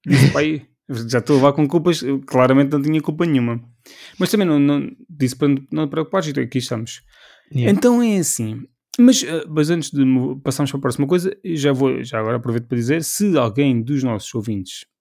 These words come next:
Speaker 1: quiser partilhar, seja por mensagem, no Twitter, se preferirem privacidade, eh, ou, ou espalharem para toda a gente ver, eh, porque acho que só, só temos Twitter em termos de, de, de conta da, do podcast.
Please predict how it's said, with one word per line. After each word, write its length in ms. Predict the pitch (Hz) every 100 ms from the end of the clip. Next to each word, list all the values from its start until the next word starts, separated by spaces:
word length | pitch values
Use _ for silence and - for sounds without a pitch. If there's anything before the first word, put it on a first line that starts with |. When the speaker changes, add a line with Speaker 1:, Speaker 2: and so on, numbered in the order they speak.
| _ _
Speaker 1:
quiser 480 | - 135 123 113 104 143 _ _
partilhar, 680 | 165 135 139 117 104 95 107 - _ _
seja 320 | - 139 117 113
por 120 | 117
mensagem, 480 | 110 - 185 143 131
no 140 | 110
Twitter, 380 | 107 143 139 127 -
se 300 | - - - -
preferirem 420 | - 123 110 104
privacidade, 580 | 113 110 101 117 110 - _ _ _ _ _ _ -
eh, 80 | 117
ou, 320 | - 58 - 285 _ -
ou 160 | 120 98
espalharem 540 | - - 117 110 107
para 100 | 110
toda 140 | 110
a 60 | 107
gente 180 | 107 107
ver, 240 | 110 - _ _ _ _ - _ _ _ -
eh, 160 | 131
porque 200 | 117 -
acho 160 | 143 131
que 80 | -
só, 220 | 131 127 - - _ -
só 100 | 127
temos 220 | 131 123
Twitter 320 | - 131 135
em 80 | 127
termos 260 | 113 110 104
de, 260 | 110 117
de, 60 | 117
de 280 | - _ -
conta 360 | 120 110 117
da, 280 | 107 104 104 104 - - _ _ -
do 140 | 120
podcast. 500 | 110 113 120 113 -